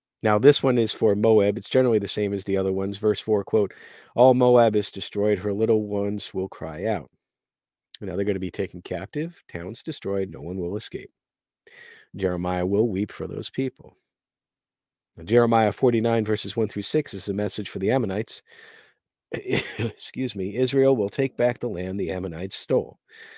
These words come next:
It's in verse two. "As punishment for worshiping false gods." God. So we go to verse three, quote, "For your god Moloch with his priests and officials, officials will be hauled off to distant lands."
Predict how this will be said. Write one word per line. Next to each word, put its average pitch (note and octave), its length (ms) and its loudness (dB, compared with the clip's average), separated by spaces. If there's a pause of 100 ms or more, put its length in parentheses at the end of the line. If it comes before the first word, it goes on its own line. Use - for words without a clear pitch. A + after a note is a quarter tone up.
(720)
It's - 100 -18
in - 140 -16
verse - 260 -12
two. - 280 4 (1120)
"As F2+ 160 -8
punishment C3+ 520 4
for - 120 0
worshiping G#2+ 480 -2
false D2+ 260 -10
gods." - 380 0
God. G#2 260 -2
So G#2+ 120 -2
we F#2+ 100 0
go G#2+ 100 4
to G2+ 80 -2
verse G2 240 -4
three, B2 160 0
quote, G#2 340 0 (380)
"For G#2+ 160 0
your C3 220 6
god B2 420 4 (160)
Moloch G#2 500 0 (400)
with G#2+ 220 -4
his F#2+ 200 -10
priests - 420 -6
and G#2+ 100 -4
officials, G#2 880 -6 (160)
officials G2 480 -4
will G#2 120 -2
be G2 100 -6
hauled B2+ 380 0
off F#2+ 280 -8
to - 80 -10
distant F2+ 420 -12
lands." - 460 -8